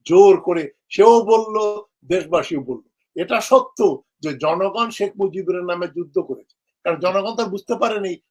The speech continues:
সাতই মার্চের বক্তৃতা যে এবারে সংগ্রাম, স্বাধীনতার সংগ্রাম, ওটাকে তারা লিটারেলি নিয়েছে। যেমন ইলিশ বর্জন,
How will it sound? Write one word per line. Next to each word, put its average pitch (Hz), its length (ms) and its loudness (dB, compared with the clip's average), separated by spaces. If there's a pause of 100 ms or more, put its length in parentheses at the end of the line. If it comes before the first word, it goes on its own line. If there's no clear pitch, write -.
সাতই 196 300 0
মার্চের 185 320 -4
বক্তৃতা 175 480 -6
যে 165 140 -8
এবারে 165 320 -6
সংগ্রাম, 156 440 -6 (200)
স্বাধীনতার 175 500 -6
সংগ্রাম, 156 380 -8 (200)
ওটাকে 190 300 -2
তারা 196 180 -2
লিটারেলি 196 640 0
নিয়েছে। 123 360 -10 (420)
যেমন 175 260 -4
ইলিশ 208 380 -2
বর্জন, 196 440 -2